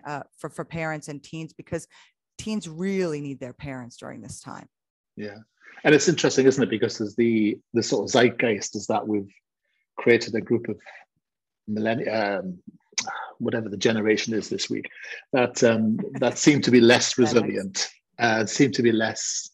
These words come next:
Speaker 2: uh, capable of holding their own in the world. I mean, I, I, I generally think that's a myth,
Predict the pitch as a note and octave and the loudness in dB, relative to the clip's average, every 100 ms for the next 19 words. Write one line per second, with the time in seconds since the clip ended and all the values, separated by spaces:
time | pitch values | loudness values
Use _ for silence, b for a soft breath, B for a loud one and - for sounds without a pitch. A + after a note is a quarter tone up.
0 | - A2 G2 G2 G2 - b b b b | -12 -10 -8 -8 -10 -12 b b b b
1 | _ _ _ - A#2 A2 G#2+ - B2+ A2+ | _ _ _ -4 -4 -4 -6 0 0 0
2 | G#2+ G#2 A2 G#2+ G#2 G2 G2+ G#2 F#2 G2 | 0 2 4 4 2 -2 -2 0 0 -2
3 | B2+ C3+ B2 C3+ B2 B2 - A#2+ C#3+ B2 | -2 0 2 2 2 2 4 4 4 4
4 | A2 B2 A2 G#2+ G#2+ A#2 G#2 | 4 2 -2 -6 -4 -2 -2